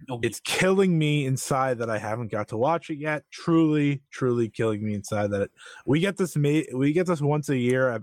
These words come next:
Speaker 2: at most. So anytime we get it, I get very amped. And Momo got another win. She played spoiler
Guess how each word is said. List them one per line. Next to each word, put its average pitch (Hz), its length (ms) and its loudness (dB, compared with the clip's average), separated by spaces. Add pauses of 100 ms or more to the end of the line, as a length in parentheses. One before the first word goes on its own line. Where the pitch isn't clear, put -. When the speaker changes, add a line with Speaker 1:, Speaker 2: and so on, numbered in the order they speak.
(100)
Speaker 2:
at 107 200 0
most. 117 680 -6
So 104 380 0
anytime 113 420 -4
we 107 100 -8
get 104 200 -2
it, 104 120 -4 (460)
I 101 100 -2
get 98 180 -2
very 98 420 -2 (100)
amped. 110 360 -4
And 113 140 -2
Momo 127 300 0
got 123 200 0
another 120 360 -2
win. 117 400 -2 (120)
She - 260 -10
played 110 400 0
spoiler 123 640 2